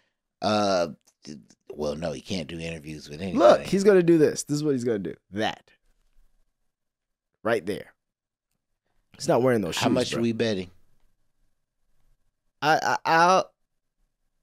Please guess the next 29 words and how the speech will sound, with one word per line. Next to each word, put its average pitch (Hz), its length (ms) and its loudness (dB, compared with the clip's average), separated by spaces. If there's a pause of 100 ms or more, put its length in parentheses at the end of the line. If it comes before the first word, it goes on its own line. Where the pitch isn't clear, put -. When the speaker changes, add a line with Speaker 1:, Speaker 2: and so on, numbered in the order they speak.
(1500)
Speaker 2:
fifty 180 240 0
bucks. - 500 -2
You'll 120 120 -2
never 120 180 2
see 113 160 -2
him 101 120 -2
in 92 60 -6
those 87 160 -6
shoes. - 340 -12
Speaker 1:
Fifty? 120 360 -6
I 82 140 -2
was 277 120 -4
gonna 76 120 -8
say - 200 -20
twenty, 240 340 -4
but 143 160 -10
yeah, 95 200 -4
let's, - 360 -6
let's, - 300 -8
let's, - 300 -8
let's 131 260 -6
say 254 160 -4
fifty. 254 320 -10
Speaker 2:
He's 180 80 -4
not 165 120 0
gonna 107 140 -2
wear 82 160 -4
those 78 120 -8
shoes. 107 100 -10